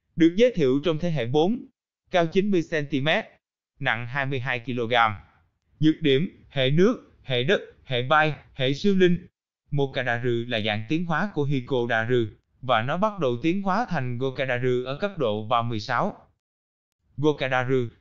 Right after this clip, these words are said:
là Pokemon song hệ lửa và hệ giác đấu, được giới thiệu trong thế hệ bốn. Cao một phẩy hai mét, nặng năm mươi lăm ki-lô-gam. Nhược điểm, hệ đất, hệ nước, hệ bay, hệ siêu linh. Gokadaru là dạng tiến hóa của Mokadaru.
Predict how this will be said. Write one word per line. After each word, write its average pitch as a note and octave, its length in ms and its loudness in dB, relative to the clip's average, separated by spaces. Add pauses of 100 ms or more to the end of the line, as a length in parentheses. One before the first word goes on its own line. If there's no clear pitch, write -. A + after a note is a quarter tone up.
là B2+ 260 0
Pokemon C#3 540 0
song C3+ 220 -2
hệ G#2+ 120 -4
lửa G#2+ 320 -2
và B2+ 100 0
hệ G2+ 160 -4
giác C3 240 -4
đấu, D3 420 -2 (200)
được E3+ 200 4
giới B3 180 4
thiệu C#3 300 2
trong D#3+ 140 0
thế F3 120 -2
hệ C#3 160 -2
bốn. D#3+ 380 0 (460)
Cao F3+ 140 4
một A#2+ 220 0
phẩy A#2+ 160 0
hai C#3 180 -2
mét, D#3+ 240 0 (520)
nặng B2+ 260 -2
năm C3+ 180 0
mươi B2 80 -2
lăm A#2+ 240 -2
ki-lô-gam. A#2+ 480 2 (640)
Nhược D#3+ 220 4
điểm, C#3 480 2
hệ B2+ 240 -2
đất, F3+ 180 4 (260)
hệ C3 200 2
nước, E3 360 2 (120)
hệ B2 180 -2
bay, D3+ 320 2 (200)
hệ C3+ 180 0
siêu G3 220 2
linh. F3+ 340 2 (440)
Gokadaru B2 760 -2
là A#2 140 -2
dạng G#2+ 280 -2
tiến E3 180 -2
hóa E3+ 260 -2
của D3 120 0
Mokadaru. A#2 680 0